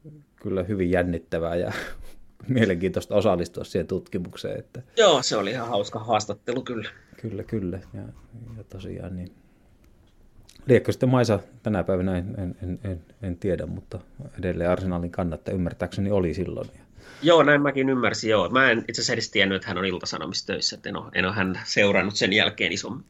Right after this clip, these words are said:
Speaker 1: Kyllä, kyllä. Joo, niin se, se, se tästä tuota etäkannattamisesta. Laitan tosiaan linkin, niin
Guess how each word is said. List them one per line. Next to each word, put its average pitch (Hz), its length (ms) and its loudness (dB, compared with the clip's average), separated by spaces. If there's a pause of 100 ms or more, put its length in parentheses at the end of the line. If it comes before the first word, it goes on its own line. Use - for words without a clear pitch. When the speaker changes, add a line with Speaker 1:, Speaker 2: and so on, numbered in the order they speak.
(140)
Speaker 1:
Kyllä, 110 280 0
kyllä. 90 380 -2 (120)
Joo, 110 240 8
niin 98 140 4
se, 117 180 4 (120)
se, 123 260 0 (240)
se 113 180 0
tästä 95 300 -4
tuota 95 340 0 (640)
etäkannattamisesta. 87 1160 -4
Laitan 104 260 4
tosiaan 98 280 2
linkin, 87 380 2
niin 78 220 -6